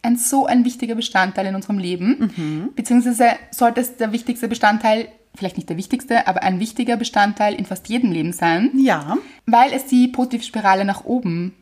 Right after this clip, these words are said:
Speaker 1: unterstützt.
Speaker 2: Ankurbelt.
Speaker 1: Ankurbelt, sehr gut.
Speaker 2: Ja.
Speaker 1: Gefällt mir noch besser.
Speaker 2: Mhm.
Speaker 1: Ja. Das ist tadadam, die Dankbarkeit. Wir reden ja oft von der Dankbarkeit
Speaker 2: Ja.
Speaker 1: und dem Dankbarkeitstagebuch.
Speaker 2: Genau.
Speaker 1: Und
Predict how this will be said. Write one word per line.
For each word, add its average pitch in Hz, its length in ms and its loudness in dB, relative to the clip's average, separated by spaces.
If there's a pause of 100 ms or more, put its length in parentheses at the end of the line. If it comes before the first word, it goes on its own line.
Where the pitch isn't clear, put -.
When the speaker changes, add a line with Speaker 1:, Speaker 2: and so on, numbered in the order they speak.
(340)
Speaker 1:
unterstützt. 233 340 0
Speaker 2:
Ankurbelt. 160 500 -2
Speaker 1:
Ankurbelt, 196 520 -2
sehr 165 160 0
gut. 175 240 -8
Speaker 2:
Ja. 233 280 4
Speaker 1:
Gefällt 185 280 -8
mir 185 60 -2
noch 180 120 -4
besser. 165 340 -6
Speaker 2:
Mhm. 214 140 0
Speaker 1:
Ja. 226 80 6 (1120)
Das 226 240 4
ist - 440 -2
tadadam, 254 1080 0 (380)
die 359 80 0
Dankbarkeit. 185 680 -4 (880)
Wir 240 120 -2
reden 277 140 4
ja 233 140 6
oft 208 100 -4
von 226 80 -2
der 208 100 -4
Dankbarkeit 180 600 0 (140)
Speaker 2:
Ja. 262 120 2 (180)
Speaker 1:
und 220 120 -4
dem 214 100 -4
Dankbarkeitstagebuch. 202 1000 -4 (140)
Speaker 2:
Genau. 196 380 0 (540)
Speaker 1:
Und 339 200 2